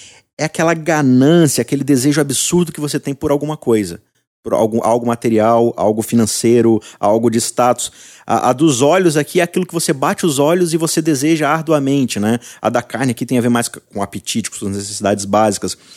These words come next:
E soberba da vida é, é, é, tem mais a ver com status, é aquilo que você deseja pra si. Eu gosto muito de fazer o link desse texto com o Lucas, lá no capítulo quatro,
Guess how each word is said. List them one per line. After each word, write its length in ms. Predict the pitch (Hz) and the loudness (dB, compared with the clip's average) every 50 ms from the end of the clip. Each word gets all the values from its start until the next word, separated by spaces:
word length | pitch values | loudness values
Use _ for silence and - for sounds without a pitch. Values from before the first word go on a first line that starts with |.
| - - - - - - | -20 -20 -20 -20 -12 -4
E 120 | - 202 | -2 -2
soberba 520 | - - - 190 151 135 160 196 208 185 190 | 0 2 2 2 4 4 4 4 4 4 2
da 120 | 175 165 | 2 2
vida 340 | 147 135 175 214 190 165 - | 2 0 -2 -2 0 -2 0
é, 100 | - 147 151 | 0 0 0
é, 400 | - - 139 151 - - 156 170 | 0 0 0 0 0 2 0 0
é, 60 | 165 | -2
tem 260 | - _ - 175 180 | -4 _ -2 0 2
mais 180 | 175 175 180 175 | 2 2 2 2
a 40 | 170 | 2
ver 80 | 170 180 | 0 2
com 120 | - 208 | 0 0
status, 540 | 202 - - - - 151 147 - - - - - | 0 0 -2 -2 -2 -2 -2 -4 -8 -10 -6 -6
é 40 | 113 | -6
aquilo 220 | - - 160 165 | -6 -4 -6 -6
que 80 | 156 - | -6 -6
você 220 | 147 151 - 165 | -6 -6 -6 -4
deseja 580 | 147 143 170 165 139 117 117 147 170 170 156 151 | -2 2 2 2 2 2 0 2 0 0 0 -4
pra 180 | - - 123 | -8 -8 -8
si. 300 | 113 - - 104 90 85 _ _ - - - - | -6 -6 -6 -8 -8 -10 _ _ -20 -20 -16 -4
Eu 80 | - 147 | -2 2
gosto 200 | 160 180 202 - | 2 2 2 2
muito 140 | 180 190 196 | 0 0 0
de 60 | - | 0
fazer 180 | - 143 127 135 | -2 0 2 2
o 60 | 127 | 2
link 360 | 120 113 135 151 156 135 120 | 4 4 4 4 4 2 0
desse 240 | 107 107 - - 110 | 0 -4 -4 -4 -6
texto 400 | - - 117 131 135 - - 127 | -2 0 2 2 2 0 -4 -10
com 280 | - - 123 123 123 | -6 -4 -2 0 0
o 20 | 117 | 0
Lucas, 520 | 113 123 143 147 147 - 95 87 - - _ | 2 2 2 2 0 -4 -10 -10 -10 -12 _
lá 120 | - 92 98 | -10 -8 -8
no 60 | 104 | -6
capítulo 380 | - 107 - - 87 - 95 90 | -6 -6 -6 -6 -8 -8 -8 -8
quatro, 400 | - - 139 151 143 - - | 0 2 2 2 2 0 -6